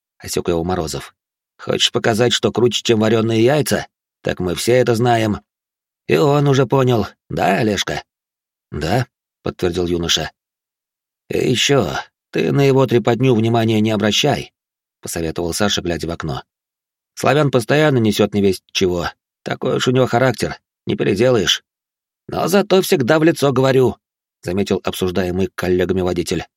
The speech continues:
«За спиной шушушу не устраиваю». «Мне Аркадий Николаевич сказал, что у вас такое вообще не принято», — сообщил ему Равнин. «Всё так», — кивнул Морозов. Всё верно. Нет, свои секреты есть у каждого, по-другому не бывает.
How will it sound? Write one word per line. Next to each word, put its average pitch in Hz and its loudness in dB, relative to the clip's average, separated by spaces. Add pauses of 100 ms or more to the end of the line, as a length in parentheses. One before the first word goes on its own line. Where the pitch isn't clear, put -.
(340)
«За 95 -2
спиной 98 0
шушушу 120 2
не 113 2
устраиваю». 120 2 (720)
«Мне 80 -6
Аркадий 139 0
Николаевич 135 2
сказал, 120 2
что 120 0
у 117 2
вас 117 0
такое 123 0
вообще 98 -2
не 160 -2
принято», — 90 -4 (400)
сообщил 92 -4
ему 85 -4
Равнин. 82 -6 (800)
«Всё - -6
так», — 92 -4 (260)
кивнул 95 -2
Морозов. 92 -2 (160)
Всё - -2
верно. 127 0 (580)
Нет, 156 -2
свои 151 0
секреты 151 2
есть 139 2
у 107 2
каждого, 87 0 (180)
по-другому 123 -2
не 110 4
бывает. 101 0